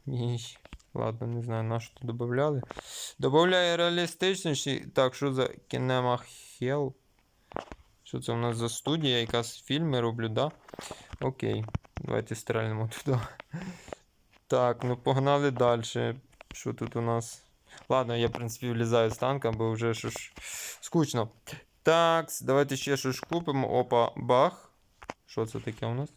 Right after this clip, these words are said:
А, я поняв. Гра вроді залагала, я зрозумів. А, а, ми кс-, купляли ось цю штуку, і вона теж... а,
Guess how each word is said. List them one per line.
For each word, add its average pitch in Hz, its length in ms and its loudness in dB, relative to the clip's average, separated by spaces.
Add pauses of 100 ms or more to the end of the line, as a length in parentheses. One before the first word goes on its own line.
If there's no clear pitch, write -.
(1500)
А, 117 200 0 (120)
я 123 100 -2
поняв. 113 360 -2 (340)
Гра 143 220 4
вроді 156 300 0
залагала, 143 580 2
я 131 140 4
зрозумів. 135 580 0 (580)
А, 135 400 2
а, 185 200 2
ми 170 120 -4
кс-, - 200 -16 (280)
купляли 165 480 2
ось 160 220 -4
цю 160 100 0
штуку, 165 640 0 (220)
і 131 100 0
вона 151 200 4
теж... 156 420 2
а, 196 400 6